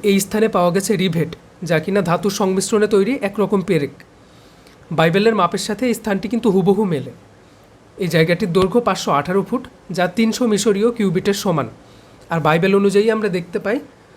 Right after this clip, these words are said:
স্রষ্টা নূহ আলাইহিসসালামকে নৌকার দৈর্ঘ্য তিনশো কিউবিটই রাখতে বলেছিলেন। মুসলিমদের বিশ্বাস পূর্বের ধর্মগ্রন্থগুলিতে কিছু সত্য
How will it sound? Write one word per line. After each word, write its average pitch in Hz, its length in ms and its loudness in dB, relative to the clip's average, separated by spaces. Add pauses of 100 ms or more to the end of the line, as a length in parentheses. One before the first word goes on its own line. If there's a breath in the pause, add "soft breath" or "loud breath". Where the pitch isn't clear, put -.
(160 loud breath)
স্রষ্টা 214 440 0
নূহ 190 160 2
আলাইহিসসালামকে 202 580 0 (540 loud breath)
নৌকার 185 380 2
দৈর্ঘ্য 185 280 2
তিনশো 226 320 0
কিউবিটই 220 420 0
রাখতে 190 300 -2
বলেছিলেন। 139 480 -4 (920 loud breath)
মুসলিমদের 233 500 2
বিশ্বাস 180 420 -4 (540)
পূর্বের 196 320 2
ধর্মগ্রন্থগুলিতে 196 920 0
কিছু 254 240 -2
সত্য 254 260 -4